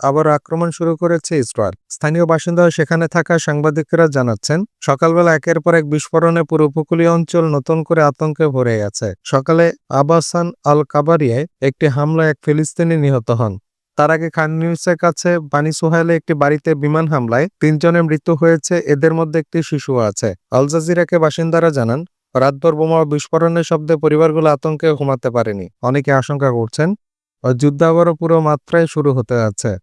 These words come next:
স্থানীয়রা আরও জানিয়েছেন, গাজার পূর্বাঞ্চলে ইসরায়েলি বাহিনী নতুন করে হলুদ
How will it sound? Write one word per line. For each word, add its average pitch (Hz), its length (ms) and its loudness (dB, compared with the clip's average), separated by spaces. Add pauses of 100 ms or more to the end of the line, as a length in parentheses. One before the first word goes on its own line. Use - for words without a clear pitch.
স্থানীয়রা 139 600 0
আরও 135 120 2
জানিয়েছেন, 123 640 -2 (260)
গাজার 139 280 2
পূর্বাঞ্চলে 170 560 0
ইসরায়েলি 170 360 0
বাহিনী 170 300 0
নতুন 160 360 -2
করে 170 240 0
হলুদ 151 280 0